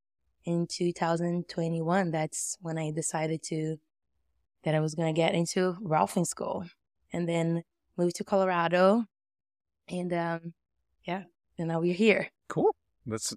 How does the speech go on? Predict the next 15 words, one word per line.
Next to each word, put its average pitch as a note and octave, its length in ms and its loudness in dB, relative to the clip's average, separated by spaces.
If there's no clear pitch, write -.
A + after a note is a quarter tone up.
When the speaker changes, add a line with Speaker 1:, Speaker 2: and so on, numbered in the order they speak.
Speaker 2:
that A#2 100 -2
sounds A#2+ 240 2
awesome. G2 320 0
Like, G#2 200 0
I, C3+ 160 6
I C#3 100 4
do C#3+ 200 4
resonate A#2+ 420 4
with G#2+ 180 -2
that G2 160 2
whole G2 800 -2
concept F#2+ 600 -4
of, E2 420 -4
uh, F#2 260 2
giving G2+ 480 2